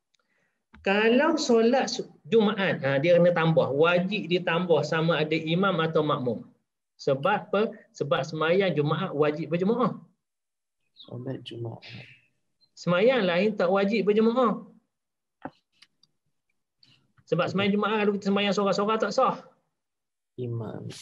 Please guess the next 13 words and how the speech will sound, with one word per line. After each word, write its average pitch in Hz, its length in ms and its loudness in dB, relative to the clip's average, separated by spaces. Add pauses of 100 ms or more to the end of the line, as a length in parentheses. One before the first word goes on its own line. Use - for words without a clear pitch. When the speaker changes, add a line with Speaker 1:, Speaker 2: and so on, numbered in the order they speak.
(400)
Speaker 2:
atau - 320 -16
imam. - 400 -20 (300)
Oh. 135 180 -14
Speaker 1:
Semayang 208 400 0
lain, 180 220 2
semayang 190 260 0
seorang-seorang 202 480 2
sah. 269 400 0 (1700)
Ha, 156 160 -2
sebab 196 260 0
itulah 180 480 2 (240)
masa 175 320 0
niat, 165 640 0